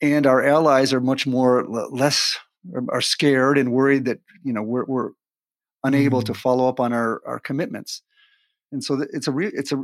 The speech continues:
Speaker 1: it's a real problem 'cause essentially deterrence, stopping
Speaker 2: Right.
Speaker 1: somebody from doing something you don't want them to do, depends on credibility. You ha-,
Speaker 2: Right.
Speaker 1: it has to be a, a threat has to be credible. It has to be clear that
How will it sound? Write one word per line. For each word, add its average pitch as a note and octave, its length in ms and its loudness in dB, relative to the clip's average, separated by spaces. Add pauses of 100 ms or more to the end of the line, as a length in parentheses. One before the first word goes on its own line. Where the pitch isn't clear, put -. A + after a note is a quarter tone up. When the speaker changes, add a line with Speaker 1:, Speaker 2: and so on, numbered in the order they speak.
Speaker 1:
it's C#3 180 -6
a C3 40 -4
real C#3 200 -2
problem C#3 600 -8 (420)
'cause C#3 180 0
essentially D#3 640 0 (240)
deterrence, - 800 -2 (180)
stopping D3 480 0
Speaker 2:
Right. C#3+ 80 0
Speaker 1:
somebody C#3 280 0
from C3 160 -2
doing C3+ 180 -2
something A#2+ 200 -4
you B2 60 -2
don't A#2+ 100 -2
want A#2+ 200 0
them B2+ 160 -4
to A#2+ 80 -6
do, A2+ 360 -6 (1400)
depends C3+ 320 -2
on A#2+ 100 0
credibility. A#2+ 600 -2
You G#2 120 -6
ha-, D3+ 140 -2
Speaker 2:
Right. C3 160 0
Speaker 1:
it G#2 40 -2
has C#3+ 180 2
to C#3 80 -2
be B2+ 100 2
a, B2+ 200 0
a - 40 -10
threat - 280 0
has C#3+ 180 2
to G#2+ 80 -2
be A#2 100 -4
credible. A#2 580 0
It G#2 60 -6
has B2 140 -2
to B2 60 -6
be A#2 100 -6
clear E3 560 0
that C3+ 160 0